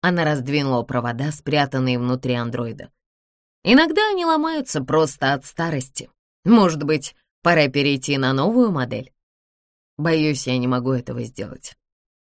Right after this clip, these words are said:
Это вопрос национальной безопасности.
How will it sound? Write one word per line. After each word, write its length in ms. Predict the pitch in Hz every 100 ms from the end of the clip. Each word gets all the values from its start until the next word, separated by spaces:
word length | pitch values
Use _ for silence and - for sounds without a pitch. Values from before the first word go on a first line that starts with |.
| -
Это 260 | 180 170 139
вопрос 460 | 143 135 147 143
национальной 680 | 127 127 139 123 120 120 117
безопасности. 920 | 117 127 117 131 127 123 - - -